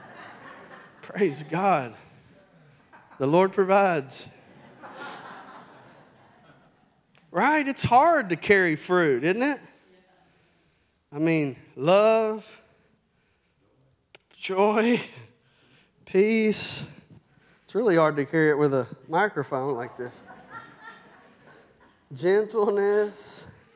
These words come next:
self-control. Oh, there's a good one. <laughs> Kindness. Whoa, some of you need to read that again. Uh, goodness,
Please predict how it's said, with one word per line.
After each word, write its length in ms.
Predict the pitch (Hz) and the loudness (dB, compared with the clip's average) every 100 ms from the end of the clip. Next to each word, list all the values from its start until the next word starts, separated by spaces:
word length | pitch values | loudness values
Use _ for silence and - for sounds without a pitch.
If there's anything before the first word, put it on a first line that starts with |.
| _ _ _ _ | _ _ _ _
self-control. 1600 | - - 165 185 208 - 175 147 - 160 165 196 220 226 226 220 - - _ _ _ _ | -20 -10 2 2 2 -2 -4 -4 -2 0 2 2 2 2 0 -2 -12 -20 _ _ _ _
Oh, 160 | 139 156 | -6 -2
there's 220 | 156 175 | 0 -2
a 60 | 135 | -4
good 160 | 127 | -6
one. 140 | 135 139 | -4 -6
<laughs> 1400 | 143 135 127 _ _ _ _ _ - - - - - - | -8 -12 -20 _ _ _ _ _ -20 -20 -20 -20 -20 -8
Kindness. 760 | - 170 196 214 226 220 226 - | 0 2 2 0 2 2 0 -2
Whoa, 300 | 156 208 160 | 0 2 -2
some 180 | - 185 | -6 -8
of 60 | |
you 100 | 170 | -6
need 160 | 165 156 | -6 -6
to 60 | |
read 160 | 151 156 | -6 -4
that 160 | 170 185 | -4 -4
again. 180 | 151 147 - - - | -8 -12 -20 -20 -8
Uh, 300 | 170 170 147 123 - - 156 139 | 0 2 2 -4 -12 -14 -12 0
goodness, 800 | 190 226 226 226 226 220 - | 4 4 2 2 2 0 -4